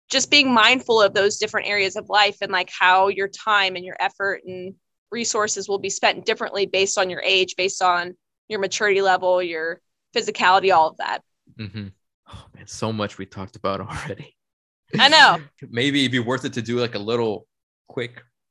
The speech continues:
Speaker 2: recap.
Speaker 1: Sure.
Speaker 2: Um, we can start with what it means to be a high performer. That's something that's gonna be probably highly customizable to you as an individual. At the same time,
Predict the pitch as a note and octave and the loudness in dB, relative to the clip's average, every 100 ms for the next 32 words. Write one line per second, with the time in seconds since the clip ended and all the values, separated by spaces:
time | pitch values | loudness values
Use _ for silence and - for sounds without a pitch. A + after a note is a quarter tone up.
0 | - C3 C#3 F3 F#3 - _ _ _ _ | -10 -8 -4 -4 -4 -10 _ _ _ _
1 | _ - G#3+ C4+ G2 F#2+ - _ _ - | _ -6 0 2 0 -8 -18 _ _ -16
2 | A2+ A2+ - A2+ A2+ - A2 G#2+ G#2+ - | -14 -12 -6 -2 -2 -2 -2 -2 -4 -20
3 | _ _ _ _ _ _ _ _ B2 C3 | _ _ _ _ _ _ _ _ 0 2
4 | A#2+ B2 A#2+ B2 A2 A2+ G#2 - G#2+ A#2 | 2 0 0 0 0 -2 -6 -4 -4 -2
5 | C#3+ - _ - G#2+ C3 A#2 A2+ G2+ A#2+ | -6 -10 _ -6 -2 -2 0 0 -2 -2
6 | G#2 G#2+ G#2+ - _ - F3+ F#3 D#3+ - | -2 -2 -4 -6 _ 0 0 0 -4 -6
7 | - C3+ C3+ B2+ C3+ B2+ A2 G#2+ A2+ A#2+ | -2 0 0 -2 -6 -6 -4 -4 -4 -8
8 | A#2+ - F#2+ G#2 G2+ F#2+ G2 F#2+ F#2+ A2+ | -10 -8 -6 -4 -4 -6 -4 -4 -4 -2
9 | D3+ D#3+ _ _ B2 G#2+ - A#2 A2+ - | -2 -6 _ _ -8 -6 -2 -2 -2 -2
10 | A#2 A#2 G2+ G2 | -2 0 -2 -4